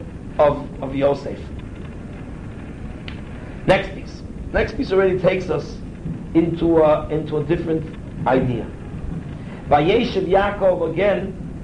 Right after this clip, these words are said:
based on a Chazal, which we didn't talk about this time, although we've mentioned it many times,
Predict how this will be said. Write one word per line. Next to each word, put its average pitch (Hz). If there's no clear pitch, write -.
based 196
on 180
a 160
Chazal, 180
which 170
we 165
didn't 175
talk 196
about 165
this 160
time, 180
although 170
we've 165
mentioned 180
it 160
many 170
times, 170